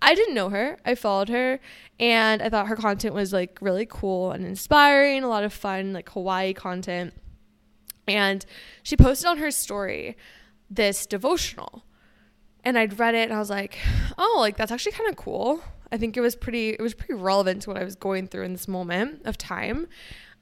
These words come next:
And I wanna, like, backtrack even further, guys. I left out a very large chunk of the story, but basically I, so I'm from Texas originally. And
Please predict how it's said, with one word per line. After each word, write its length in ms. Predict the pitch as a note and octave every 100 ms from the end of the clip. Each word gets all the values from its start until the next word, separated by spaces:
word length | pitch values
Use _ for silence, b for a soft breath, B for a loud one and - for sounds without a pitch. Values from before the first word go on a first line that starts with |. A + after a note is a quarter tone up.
| A#3+
And 440 | A#3 A#3 A3 A3+ - -
I 560 | G#3+ G#3 G#3 G#3 G#3 - - - _ _
wanna, 220 | A#3+ B3+ B3
like, 160 | A#3
backtrack 380 | G#3 G3 - G#3
even 200 | - F#3
further, 320 | F#3 G3+ G3 D2
guys. 320 | - - - B B B
I 100 | A#3
left 180 | B3+ C#4
out 100 | F#4+
a 40 | D4
very 360 | G3 G3 G3
large 320 | G3 F#3+ F#3+
chunk 220 | - F#3+ F#3+
of 100 | F#3
the 60 |
story, 560 | F#3 - G#2+ - - G#3 B B B -
but 280 | G#3+ G3+ - B B B B _
basically 720 | A#3 D#4+ G4 - G3+ G3+ - -
I, 560 | G3+ G3 F#3+ F#3+ G3 - _ _ _ _ -
so 400 | A3+ G#3 F#3+ F#3+ B B B B -
I'm 160 | B3+ D#4+
from 140 | A4+
Texas 420 | D#4 F3+ - G#3+ F#3+
originally. 680 | - - G#3 A#3+ C4 D4+ E4 - B B B B _
And 680 | A3+ A3 G#3+ G#3 G#3 G#3+